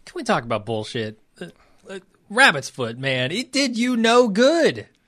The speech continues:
No good. You had that rabbit's foot in your pocket when you got bit.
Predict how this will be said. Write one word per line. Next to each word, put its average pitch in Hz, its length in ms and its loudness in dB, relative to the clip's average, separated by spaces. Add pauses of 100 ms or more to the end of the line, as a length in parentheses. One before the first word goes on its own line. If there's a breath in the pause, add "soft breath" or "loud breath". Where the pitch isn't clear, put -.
(280)
No 269 260 4
good. 226 460 2
You 190 200 -2
had 277 220 4
that 269 140 2
rabbit's 233 300 4
foot 240 260 -2
in 240 220 -2
your 254 140 0
pocket 240 580 0
when 156 160 -6
you 165 80 -4
got 185 300 0
bit. 160 320 -2